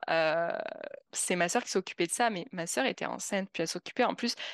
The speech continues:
d'avoir toute la famille au téléphone, tout ce que tu veux. Donc, au final, c'est moi qui ai pris les pompes funèbres au téléphone. Ah, je pense que j'ai pas été la plus grande, euh, personne sympathique au téléphone avec les pompes funèbres.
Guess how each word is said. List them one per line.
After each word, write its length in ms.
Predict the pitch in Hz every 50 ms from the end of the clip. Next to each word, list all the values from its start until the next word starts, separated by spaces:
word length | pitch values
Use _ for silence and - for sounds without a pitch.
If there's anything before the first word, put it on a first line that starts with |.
| - - - _ _ -
d'avoir 200 | 185 - - -
toute 180 | - 226 -
la 100 | 247 247
famille 340 | 262 - 262 262 262 262 254
au 60 | 233
téléphone, 420 | 233 - 208 214 220 - 247 240 233
tout 100 | - -
ce 100 | - -
que 80 | -
tu 220 | 208 - - - 202
veux. 140 | 226 247 247
Donc, 200 | 214 185 - 180
au 100 | 180 190
final, 240 | 190 196 202 220
c'est 120 | - - -
moi 120 | - 196
qui 100 | 220 -
ai 20 | -
pris 160 | - - 202
les 60 | 180
pompes 220 | 175 - 185 190
funèbres 300 | - - 196 196 202 196
au 40 | -
téléphone. 440 | 185 - 165 175 180 - 220 233 320 - - _ _
Ah, 120 | - 214 214
je 40 | -
pense 200 | - 233 247 -
que 100 | - 220
j'ai 100 | 220 220
pas 120 | 226 226
été 120 | 226 -
la 120 | 262 233 -
plus 160 | - - 202
grande, 320 | 190 190 185 208 226 202
euh, 260 | 202 202 196 196 196 -
personne 380 | - - 202 - - 220 226 -
sympathique 480 | - 190 202 196 196 - - - -
au 60 | -
téléphone 400 | 180 - 175 180 - - 196 190
avec 200 | 190 185 - -
les 80 | 175 185
pompes 240 | - - 175 - 185
funèbres. 380 | 190 - - 190 185 185 -